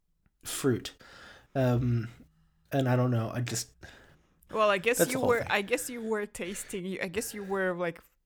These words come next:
Speaker 2: tasting reminiscent, re-, re-, remnants. Yeah, that's the word. Remnants of Barbary. <laughs>
Speaker 1: Yeah, yeah, I guess. Um,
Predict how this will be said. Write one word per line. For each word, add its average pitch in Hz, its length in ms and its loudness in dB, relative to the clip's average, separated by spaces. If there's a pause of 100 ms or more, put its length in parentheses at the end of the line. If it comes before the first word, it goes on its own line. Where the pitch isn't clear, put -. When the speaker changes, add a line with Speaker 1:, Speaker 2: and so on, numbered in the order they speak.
Speaker 2:
tasting 190 420 -2
reminiscent, 185 1040 0 (420)
re-, 202 200 2 (120)
re-, 190 180 -4 (120)
remnants. 214 920 6
Yeah, 151 180 -4
that's 156 180 -2
the 156 80 -8
word. 156 200 -4
Remnants 202 500 6
of 190 180 -2
Barbary. 202 720 6
<laughs> - 60 -18 (1600)
Speaker 1:
Yeah, 139 300 2 (580)
yeah, 123 240 4
I - 40 4
guess. 117 300 0 (520)
Um, 120 440 2